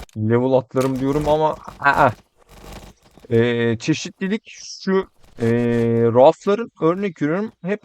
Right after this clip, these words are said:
aynı renk ve aynı versiyonlarını görmek yani. Sadece, ee, şu şekilde camlı ve şu şekilde tahta bir alan var.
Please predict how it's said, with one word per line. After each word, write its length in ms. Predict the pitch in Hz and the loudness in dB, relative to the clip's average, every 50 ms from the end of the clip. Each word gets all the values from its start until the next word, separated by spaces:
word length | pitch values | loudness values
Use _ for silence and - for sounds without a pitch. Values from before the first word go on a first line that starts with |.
| - - - | -14 -8 0
aynı 380 | - 160 175 190 185 156 127 | 2 2 2 2 0 -2 -4
renk 220 | 127 165 196 - 160 | -4 -4 -6 -2 -2
ve 80 | 160 | -2
aynı 460 | 165 - - 165 175 180 170 156 139 123 | 0 2 2 0 0 0 -2 -4 -2 0
versiyonlarını 760 | 123 120 123 120 - - - 147 131 127 131 139 151 185 196 | 2 2 2 0 -6 -6 -4 -4 -4 -2 -4 -6 -6 -6 -8
görmek 720 | 180 139 127 123 120 123 123 131 139 131 117 104 - - | -8 -4 0 2 2 2 0 -2 -2 -4 -4 -4 -4 -4
yani. 280 | 110 101 101 104 107 | -2 -2 -2 -4 -6
Sadece, 640 | 101 - - 147 139 139 135 135 123 135 143 147 - - _ _ _ _ _ _ _ 107 | -8 -6 -4 -2 -2 0 -2 -4 -4 -4 -4 -4 -6 -8 _ _ _ _ _ _ _ -4
ee, 300 | 107 104 110 110 110 110 - - | -2 0 2 2 0 -2 -4 -8
şu 80 | 165 143 | -12 -8
şekilde 480 | - 160 160 - 156 143 131 113 110 | -6 -8 -8 -6 -6 -6 -4 -4 -2
camlı 500 | 104 110 117 107 110 127 143 165 196 214 - _ _ _ _ _ _ _ _ | 2 2 4 4 4 0 -2 -4 -6 -8 -10 _ _ _ _ _ _ _ _
ve 240 | - 131 160 180 - - | -4 -2 -2 -2 -2 -6
şu 200 | - - - - | -14 -12 -10 -10
şekilde 600 | - - - 143 - - 120 120 135 170 185 - - _ _ _ _ | -6 -4 -4 -4 -4 -6 -6 -4 -4 -4 -4 -6 -8 _ _ _ _
tahta 400 | - 151 139 127 117 - 156 135 | 0 0 0 0 -2 -4 -4 -4
bir 160 | 139 160 - - - - - | -4 -4 -6 -8 -14 -6 -2
alan 420 | 135 131 135 135 139 131 117 104 | 0 2 2 2 2 0 0 -2
var. 200 | 110 - - | -4 -4 -6